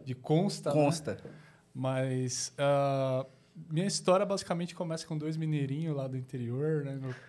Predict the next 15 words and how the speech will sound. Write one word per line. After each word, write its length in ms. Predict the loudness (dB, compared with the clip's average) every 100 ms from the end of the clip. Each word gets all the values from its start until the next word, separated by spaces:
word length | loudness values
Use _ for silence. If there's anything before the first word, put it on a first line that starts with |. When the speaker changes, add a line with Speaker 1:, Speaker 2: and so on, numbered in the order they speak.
| -2
Speaker 1:
papai 340 | -2 4 2
e 40 | 4
mamãe, 580 | 0 0 0 0 -2 -6 -20 -20 -20 -16 -2
quarenta 460 | 0 2 0 -2 -6
e 40 |
poucos 380 | -4 -4 -4 -2
anos 220 | -2 -2
aí 80 | -4
de 100 | -6
casamento, 600 | -6 -4 -2 -2 -4 -4
vieram 220 | -2 -2
pra 160 | -2 -4
São, 220 | -2 -2
pra 220 | -2 -4
Sampa, 460 | -2 -2 -2 -4